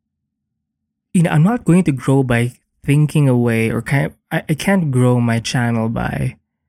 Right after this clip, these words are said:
um, thinking first or thinking about solutions. I mean, it's not bad to think, but I have to be able to actually pump out videos. And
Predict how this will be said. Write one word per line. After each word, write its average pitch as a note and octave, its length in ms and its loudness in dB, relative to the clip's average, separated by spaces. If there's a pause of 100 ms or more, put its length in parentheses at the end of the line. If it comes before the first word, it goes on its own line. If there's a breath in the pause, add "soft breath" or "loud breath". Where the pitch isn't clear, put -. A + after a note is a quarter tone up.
(480)
um, A#2 720 -2 (2000)
thinking E3+ 520 4 (300)
first D#3 420 2
or C3+ 140 2
thinking D3+ 300 2
about C3+ 280 2
solutions. C#3+ 720 0 (400)
I C3+ 60 2
mean, C#3+ 140 4
it's C#3+ 140 0
not D#3+ 240 2
bad A#2 240 2
to C#3 80 2
think, D3 260 0
but G#2+ 280 -2 (380)
I B2+ 60 2
have E3+ 200 2
to D#3+ 60 -4
be C3+ 160 2
able B2+ 140 -2
to C3 100 0
actually A#2+ 360 -2
pump A2+ 320 -4
out A2+ 220 -2
videos. A2+ 420 -2
And A#2 360 -2